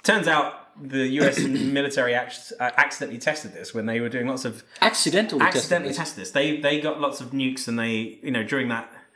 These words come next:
Speaker 1: the good old days of, of testing nukes just wherever you want. And they, there was this peninsula in Alaska, which was very full of volcanoes, it
Speaker 2: Mm-hmm.
Speaker 1: still is.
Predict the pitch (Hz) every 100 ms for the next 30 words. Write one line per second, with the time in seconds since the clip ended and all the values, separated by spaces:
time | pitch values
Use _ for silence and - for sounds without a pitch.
0 | - - - 117 143 127 113 110 107 104
1 | 101 104 98 - 110 101 - - 113 -
2 | 113 107 110 107 107 - 104 101 107 104
3 | 107 - - - 123 117 120 127 131 120
4 | 127 - 131 131 135 120 110 104 104 113
5 | 117 - 95 87 92 110 98 110 107 104
6 | - - 131 113 98 92 98 85 95 107
7 | 127 120